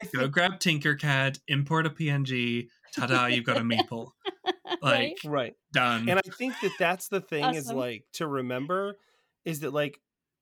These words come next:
Speaker 1: the bar for entry is actually pretty low on this stuff to be useful, 'cause I don't know a
Speaker 3: Mm-hmm.
Speaker 1: lot about it. I've learned a ton about three D printers, and I've made some really fun stuff,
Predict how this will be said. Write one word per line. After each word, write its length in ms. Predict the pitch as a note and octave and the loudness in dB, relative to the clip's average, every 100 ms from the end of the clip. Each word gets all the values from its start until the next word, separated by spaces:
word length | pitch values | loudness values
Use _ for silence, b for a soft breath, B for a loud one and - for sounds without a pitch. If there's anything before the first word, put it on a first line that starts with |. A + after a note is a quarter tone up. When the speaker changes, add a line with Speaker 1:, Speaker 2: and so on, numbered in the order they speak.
| _ _ _ _ _ _ _ | _ _ _ _ _ _ _
Speaker 1:
the 160 | F3 D3 | -8 -8
bar 360 | B2 - G3 A#3+ | -2 4 6 6
for 160 | D#3 | 2
entry 280 | D3 E3 C#3 | 0 0 -4
is 100 | A#2+ | 0
actually 340 | C#3 D3 C#3+ B2+ | 0 -2 -6 -8
pretty 240 | - C3 | -6 -6
low 180 | A#2 B2+ | -4 -6
on 120 | A2 | -8
this 120 | A2+ | -10
stuff 220 | - B2 | -10 -10
to 80 | - | -12
be 100 | A#2+ | -14
useful, 420 | G#2+ A#2+ - - G#2+ | -12 -12 -12 -16 -14
'cause 180 | E3+ - | -14 -8
I 160 | F3+ B3 | -4 -2
don't 220 | A3+ - | -2 -2
know 260 | D#3+ D#3 E3+ | 2 2 2
a 60 | |
Speaker 3:
Mm-hmm. 80 | C#3+ | 0
Speaker 1:
lot 180 | C#3 D3 | 0 2
about 180 | C#3 D3+ | 0 0
it. 60 | E3 | 0
I've 180 | F3+ | 0
learned 240 | G3 A3+ F#3 | 0 -2 -2
a 40 | |
ton 300 | D3 - E3 | -6 -2 0
about 240 | F3 E3 - | 2 0 -2
three 140 | E3+ | -6
D 80 | D#3+ | -6
printers, 360 | E3 E3 F3+ | -6 -6 -4
and 80 | F#3 | -2
I've 120 | F#3 F3+ | -2 -2
made 160 | F3 | -4
some 160 | D#3+ C3 | -4 -6
really 180 | C#3 C#3+ | -6 -6
fun 280 | C#3+ C#3 | -4 -4
stuff, 420 | C#3 - C3+ F#3+ | -4 -2 0 -2